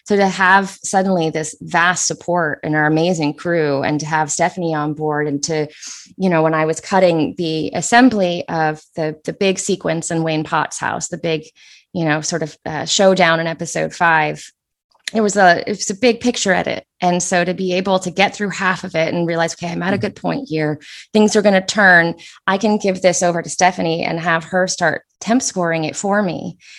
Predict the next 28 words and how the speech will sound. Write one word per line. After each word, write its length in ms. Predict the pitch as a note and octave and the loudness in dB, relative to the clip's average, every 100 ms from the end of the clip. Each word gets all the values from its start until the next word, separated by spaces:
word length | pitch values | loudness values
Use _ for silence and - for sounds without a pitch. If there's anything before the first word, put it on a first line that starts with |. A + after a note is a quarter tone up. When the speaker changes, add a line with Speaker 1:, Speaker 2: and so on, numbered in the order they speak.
| - - | -20 -8
Speaker 1:
And 160 | F3 E3+ | -2 -2
we 80 | |
can 160 | E3+ E3+ | -2 -2
really 180 | E3+ E3 | 0 0
work 300 | E3 E3 E3 | 0 0 0
in 100 | D3+ | -4
tandem 460 | - F3+ F#3 E3+ | 0 0 2 0
to 100 | D#3+ | -4
get 220 | E3+ D#3+ - | -4 -4 -4
this 160 | D#3 | -4
sequence 400 | F3+ D3+ D#3 D3 | -4 -4 -4 -6
together." 640 | - D3 D#3+ E3 C#3 - - | -8 -4 -2 -2 -2 -6 -6
Uh, 280 | D#3+ D3+ - | -4 -2 -4
it 60 | |
was 140 | - - | -8 -10
so 220 | - G3 | -4 -4
fun, 440 | D3+ D#3 B2+ D3 - | -4 -6 -8 -10 -6
really 260 | G3 E3 D3 | -2 0 0
great. 340 | C#3+ C#3 - - | -2 -4 -6 -8
Speaker 2:
Coming 240 | D3+ C3+ | -2 -2
from 400 | A#2+ C#3+ C3 B2+ C#3 | -2 -2 -2 -2 -4
an 100 | B2+ | -8
assistant 540 | B2 D3 - - A#2+ - | -6 -4 -6 -6 -10 -8
role 360 | A#2+ A#2+ A2+ G#2+ - | -6 -4 -6 -8 -10
into 580 | B2 A#2+ - A#2 A2 A#2 | -6 -6 -6 -6 -8 -10
the 200 | A2 A2 - | -14 -14 -12
editor's 380 | A#2 G#2 - G2+ | -12 -12 -14 -14
chair, 400 | - A#2+ G#2 | -8 -6 -6